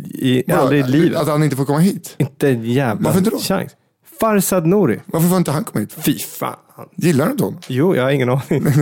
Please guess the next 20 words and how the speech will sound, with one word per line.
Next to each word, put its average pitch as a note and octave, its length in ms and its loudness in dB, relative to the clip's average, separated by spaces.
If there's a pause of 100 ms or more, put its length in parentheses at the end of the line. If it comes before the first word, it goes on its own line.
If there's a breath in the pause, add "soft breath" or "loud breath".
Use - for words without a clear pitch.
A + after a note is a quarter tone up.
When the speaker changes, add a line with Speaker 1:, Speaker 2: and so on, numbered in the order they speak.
Speaker 2:
<laughs> - 220 -18
Du C3+ 160 0
vet D3 200 2
ju D3+ 80 2
vem A#2+ 140 0
det - 80 0
är. - 120 -2
Speaker 1:
Jo, A2 100 2
jag - 140 0
vet. G#2 240 -4
Jag A2+ 120 -2
Speaker 2:
Ja. A2+ 40 0
Speaker 1:
skojar A2 180 -2
bara. G#2 160 -4
Jag, B2+ 220 0
jag B2+ 220 2
gillar A#2+ 200 2
honom A2 140 0
jättemycket, A2+ 320 -6
men, A2+ 140 -2